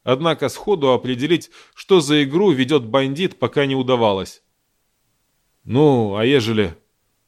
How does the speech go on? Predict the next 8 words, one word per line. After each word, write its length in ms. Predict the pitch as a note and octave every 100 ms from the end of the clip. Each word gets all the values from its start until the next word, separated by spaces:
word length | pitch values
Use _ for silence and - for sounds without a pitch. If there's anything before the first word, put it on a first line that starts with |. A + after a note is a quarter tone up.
| _ _ _ _ _
у 80 | A2
нас 300 | C3+ C3 -
с 60 | -
тобой 360 | G#2+ A#2 B2
бог 520 | F2+ B2+ A#2 - _ -
разный?" 720 | G2+ A2 G#2 F#2+ G2 A2 - _ _ _ _ _ _ _ _ _ _ _ _ _
Налетевший 580 | A2+ C3 C3+ E3+ - C3
ветер 380 | D#3 E3+ C3+